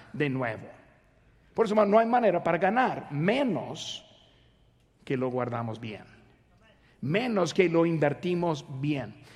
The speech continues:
Hermanos, hablando obviamente del dinero, pero hablando de la vida, de la vida. Cuando nosotros llegamos al final de vida, lo que hemos hecho con la vida es lo que va a valer todo en ese momento.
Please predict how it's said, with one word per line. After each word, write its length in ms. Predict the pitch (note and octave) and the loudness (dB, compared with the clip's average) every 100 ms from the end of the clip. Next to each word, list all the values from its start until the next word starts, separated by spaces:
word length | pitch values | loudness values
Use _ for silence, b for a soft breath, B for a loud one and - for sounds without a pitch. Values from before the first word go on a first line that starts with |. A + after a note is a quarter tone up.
| B | B
Hermanos, 380 | F3 F#3+ G#3+ F3+ | 0 2 2 2
hablando 520 | D#3+ D#3 E3 G3 G3 G3 | 0 2 2 2 2 4
obviamente 720 | F#3+ F#3 F3 F3 F#3+ F#3+ F3+ | 4 4 2 2 2 4 4
del 240 | D3+ E3+ D3 | 6 4 4
dinero, 520 | D#3 D3+ E3+ F#3 F3+ | 0 0 0 0 2
pero 260 | F3+ D#3+ E3+ | 4 2 2
hablando 680 | E3 C#3+ D3+ E3 F3+ F3+ E3+ | 0 0 -4 -4 -2 -2 -2
de 280 | D3 D3+ | -2 -2
la 240 | D3+ D3 C#3+ | 0 -2 -6
vida, 840 | C3+ B2 C#3 C#3+ A#2+ A#2 A#2 - - B B - | -8 -6 -4 -2 -4 -8 -10 -18 -20 B B -10
de 260 | A2+ C#3 | -4 -4
la 200 | C#3+ C#3 | -4 -6
vida. 360 | C3+ C#3 B2 A2 B B B _ _ _ - | -6 -6 -6 -10 B B B _ _ _ -2
Cuando 240 | E3 E3 | 0 0
nosotros 400 | D3 B2+ G3+ A3 | -2 -4 -4 -2
llegamos 320 | G3+ G3 G3 | -2 -2 0
al 100 | F3 | 0
final 280 | C#3+ E3+ F#3 | 0 -2 0
de 60 | F3+ | 0
vida, 480 | D#3+ A2+ - - - - B B | -2 -2 -6 -12 -18 -20 B B
lo 200 | - D3+ | -2 0
que 80 | D3+ | 0
hemos 180 | D#3+ E3+ | -2 0
hecho 200 | F3+ F3 | 0 -2
con 120 | F3 | -6
la 80 | E3+ | -4
vida 260 | E3+ D#3+ C3 | -2 -2 -2
es 40 | |
lo 120 | C3 | -4
que 120 | B2 A#2+ | -4 -4
va 220 | C3 D3 | -2 -2
a 20 | |
valer 460 | C#3+ C3 B2+ C3+ A#2+ | -2 -2 -2 -4 -6
todo 720 | - D3+ D3 A2 G#2+ G2+ - - | -12 -6 -6 -6 -10 -16 -18 -12
en 100 | A#2 | -10
ese 180 | G#2+ A2+ | -10 -12
momento. 420 | A2 G2 - | -12 -14 -18